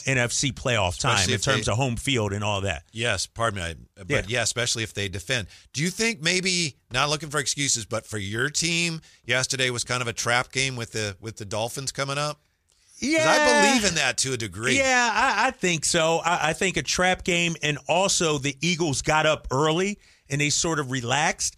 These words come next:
Speaker 2: Mm-hmm.
Speaker 1: But just like, you know, with the Niners, the Browns got confidence. Well, the Jets got confidence. Their defense started pinning their ears back,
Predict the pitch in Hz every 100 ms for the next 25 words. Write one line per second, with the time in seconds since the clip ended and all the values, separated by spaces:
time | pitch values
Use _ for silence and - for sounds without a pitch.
0 | - 139 135 151 160 165 165 170 160 151
1 | - 151 135 127 127 127 127 123 147 185
2 | 185 180 110 92 147 160 143 - 143 139
3 | 160 165 180 185 180 143 127 104 147 160
4 | 165 151 151 - 147 156 - 156 - -
5 | _ 131 135 139 165 - 147 - 151 139
6 | 135 160 151 147 143 135 143 156 147 -
7 | 165 180